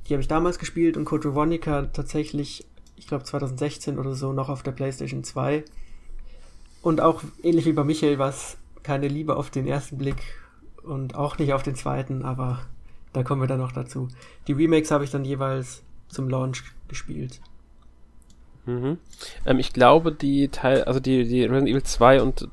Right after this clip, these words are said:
Speaker 2: drei auf der P-, kann man die auch auf der P S vier spielen? Ich bin mir jetzt gerade
Speaker 1: Nee,
Speaker 2: nicht ganz
Speaker 1: leider nicht.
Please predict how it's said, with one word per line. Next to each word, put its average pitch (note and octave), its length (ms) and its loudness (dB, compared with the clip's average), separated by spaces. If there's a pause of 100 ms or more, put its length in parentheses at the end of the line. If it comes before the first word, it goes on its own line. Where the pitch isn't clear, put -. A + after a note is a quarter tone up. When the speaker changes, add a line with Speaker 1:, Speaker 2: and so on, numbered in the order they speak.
Speaker 2:
drei B2+ 340 6
auf C#3 100 4
der C#3 100 0
P-, - 440 -2
kann - 140 -10
man E3 140 4
die D3+ 80 6
auch D3 60 6
auf D#3 100 2
der D3 100 6
P - 160 2
S A#2 140 2
vier D3 180 0
spielen? G3 440 -6
Ich - 120 -16
bin D3+ 160 -6
mir D#3+ 60 2
jetzt D#3 160 -4
gerade C#3 240 0
Speaker 1:
Nee, C#3 60 0
Speaker 2:
nicht D3 140 -4
ganz - 200 -2
Speaker 1:
leider C#3 260 0
nicht. C3 460 -8